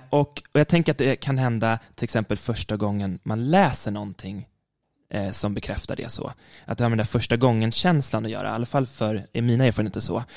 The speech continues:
Och därför tänker jag också att en, en spaning jag har, det är att många queers är liksom ganska, tycker om så här ungdomslitteratur. Att den har en stark ställning bland queera. Och jag tror att det kan finnas någon så här sann-, eller liksom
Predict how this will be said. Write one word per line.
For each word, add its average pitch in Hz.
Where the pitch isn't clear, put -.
Och -
därför 127
tänker 120
jag 110
också -
att -
en, 113
en 127
spaning 135
jag 131
har, 131
det 98
är 120
att -
många 110
queers 120
är 104
liksom 98
ganska, -
tycker 113
om 110
så -
här -
ungdomslitteratur. 110
Att -
den 110
har 110
en 110
stark 110
ställning 113
bland 110
queera. 107
Och -
jag 123
tror 156
att 131
det 117
kan 117
finnas 147
någon 107
så 101
här 98
sann-, 110
eller 110
liksom 107